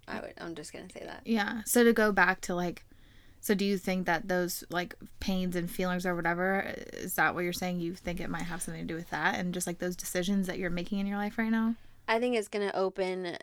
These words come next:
Speaker 1: some doors that I have been wanting to keep closed.
Speaker 2: Right.
Speaker 1: And honestly, it's gonna give a lot of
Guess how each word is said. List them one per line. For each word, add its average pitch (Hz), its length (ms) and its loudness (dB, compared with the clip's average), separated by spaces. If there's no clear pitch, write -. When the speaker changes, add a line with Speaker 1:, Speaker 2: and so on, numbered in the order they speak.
Speaker 1:
some 180 840 -4
doors 190 800 2
that 180 260 0
I 175 520 0
have 180 320 -8
been 185 220 -6
wanting 170 340 -4
to 165 100 -8
keep 180 260 -6
closed. - 1080 -6
Speaker 2:
Right. 220 340 -4
Speaker 1:
And 196 240 2
honestly, 180 640 0
it's - 220 -6
gonna 175 520 -4
give 185 200 0
a 180 60 0
lot 175 280 2
of 170 340 -2